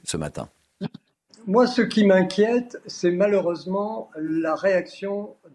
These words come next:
Speaker 2: de l'opinion internationale. Parce que ce que nous vivons aujourd'hui, nous l'avons vécu de différentes manières, euh, plus d'une fois. Il y a eu, depuis que je suis en Israël, j'ai, j'ai, je suis parti vivre en Israël il y a une, il y a treize ans à peu près, j'ai déjà vécu, euh, quatre guerres.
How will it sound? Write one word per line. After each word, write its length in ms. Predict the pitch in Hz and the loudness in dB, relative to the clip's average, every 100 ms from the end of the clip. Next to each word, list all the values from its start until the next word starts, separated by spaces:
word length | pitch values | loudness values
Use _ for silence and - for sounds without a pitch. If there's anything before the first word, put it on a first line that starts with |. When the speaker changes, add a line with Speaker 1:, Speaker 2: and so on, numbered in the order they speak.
| 127 | -8
Speaker 2:
de 100 | 156 | -6
l'opinion 580 | 151 147 160 156 175 160 | -6 -6 -8 -6 -6 -4
internationale. 680 | 151 151 151 135 123 120 - _ - - - _ - | -6 -8 -10 -10 -10 -14 -18 _ -20 -20 -20 _ -2
Parce 360 | 156 - 180 | 0 0 -6
que 380 | 175 175 170 156 - | -4 -2 -2 -4 -8
ce 80 | 156 | -8
que 140 | 165 | -4
nous 100 | 160 | -4
vivons 400 | 160 165 160 156 | -4 -6 -2 -2
aujourd'hui, 680 | 135 135 135 151 165 160 131 | -2 -4 -4 -4 -6 -6 -6
nous 60 | 135 | -6
l'avons 260 | 131 135 131 | -6 -6 -6
vécu 460 | 131 127 160 156 127 | -6 -8 -12 -12 -12
de 60 | |
différentes 440 | 127 135 151 143 139 | -20 -10 -6 -2 -2
manières, 440 | 139 147 147 120 | -2 -2 -4 -6
euh, 80 | 120 | -10
plus 220 | - 131 | -14 -16
d'une 180 | 127 139 | -10 -10
fois. 440 | 170 202 190 135 123 | 0 2 2 -2 -12
Il 60 | |
y 40 | 135 | -18
a 20 | |
eu, 240 | 131 139 123 - - - | -10 -10 -10 -18 -18 -14
depuis 180 | - | -10
que 60 | 139 | -8
je 60 | 135 | -6
suis 140 | 151 | -2
en 80 | 147 | -2
Israël, 560 | 143 - 156 147 127 123 | -4 -4 -2 -2 -4 -8
j'ai, 180 | 135 131 | -8 -8
j'ai, 260 | 131 131 - - - - - | -8 -8 -12 -20 -20 -20 -14
je 120 | 123 | -10
suis 140 | 123 - | -8 -4
parti 200 | 143 147 | -4 -2
vivre 220 | 151 143 | -2 0
en 40 | |
Israël 280 | 135 - 147 | -2 0 -2
il 40 | 135 | 0
y 20 | |
a 40 | |
une, 120 | 127 123 - _ 143 | -4 -8 -16 _ -8
il 20 | |
y 40 | |
a 40 | 135 | -8
treize 340 | - 165 156 | -4 -4 0
ans 120 | 160 | -2
à 20 | - | -2
peu 120 | 131 | -6
près, 200 | - 156 | -4 -4
j'ai 120 | 139 | -4
déjà 200 | 127 127 | -4 -4
vécu, 420 | 123 123 151 143 | -6 -6 -2 -2
euh, 160 | 123 - _ - | -2 -8 _ -8
quatre 220 | - 147 151 | -2 -2 2
guerres. 420 | 180 196 202 | 2 2 0